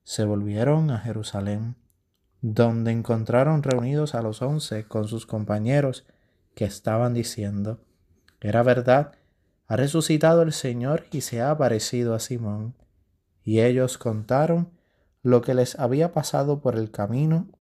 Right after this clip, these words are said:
y cómo lo reconocieron al partir el pan.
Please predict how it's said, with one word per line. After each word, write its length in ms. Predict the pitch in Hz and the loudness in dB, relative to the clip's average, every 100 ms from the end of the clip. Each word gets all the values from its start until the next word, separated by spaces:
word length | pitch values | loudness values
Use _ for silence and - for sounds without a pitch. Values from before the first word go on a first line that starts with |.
| _ _ _ | _ _ _
y 120 | - - | -16 -2
cómo 500 | - 147 175 165 143 | 4 4 4 2 2
lo 200 | 117 107 | 0 0
reconocieron 1080 | 110 - 123 117 107 - 147 160 160 160 _ _ | -2 -2 -2 -2 -4 -2 0 2 2 -2 _ _
al 240 | 110 110 | -4 -4
partir 800 | 113 107 107 107 123 120 131 143 _ | -4 -6 -6 -6 -2 0 0 -4 _
el 260 | 123 120 123 | -4 -2 -4
pan. 540 | - 101 101 117 143 | -4 -2 -2 -6 -12